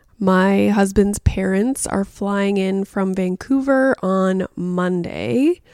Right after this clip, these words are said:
So I'm just hoping everybody's healthy and we're happy and we have a nice little Christmas. Um, but yeah,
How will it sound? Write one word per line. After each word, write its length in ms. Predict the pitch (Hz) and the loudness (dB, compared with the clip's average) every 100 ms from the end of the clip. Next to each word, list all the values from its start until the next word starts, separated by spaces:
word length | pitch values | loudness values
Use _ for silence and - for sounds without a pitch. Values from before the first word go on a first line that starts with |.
| - _ - _ _ _ | -20 _ -20 _ _ _
So 580 | - 196 190 190 190 - _ _ _ _ - | -2 2 4 4 2 -2 _ _ _ _ -4
I'm 220 | 202 214 | 0 2
just 200 | 226 - | 0 0
hoping 380 | 202 190 196 190 | 0 2 2 2
everybody's 480 | - 233 277 302 - | 0 0 0 0 -2
healthy 640 | 247 247 262 247 247 247 | -2 -2 -2 0 2 2
and 420 | 185 185 180 185 | 0 0 0 -2
we're 600 | 190 185 185 185 185 180 | -2 -2 0 0 0 -2
happy 560 | 196 214 208 233 214 214 | -4 -6 -2 -2 0 0
and 100 | 196 | 0
we 100 | 196 | -2
have 160 | 254 | -2
a 40 | 196 | -2
nice 220 | 196 214 | -2 -2
little 140 | 262 | -4
Christmas. 800 | 285 247 - 220 220 220 - - - _ - - - - _ _ - | -4 -6 -4 -2 0 -2 -4 -14 -20 _ -20 -20 -20 -20 _ _ -4
Um, 600 | 196 185 180 175 180 190 _ _ | 0 0 0 -2 -4 -10 _ _
but 120 | - | -4
yeah, 260 | 190 180 | -2 -2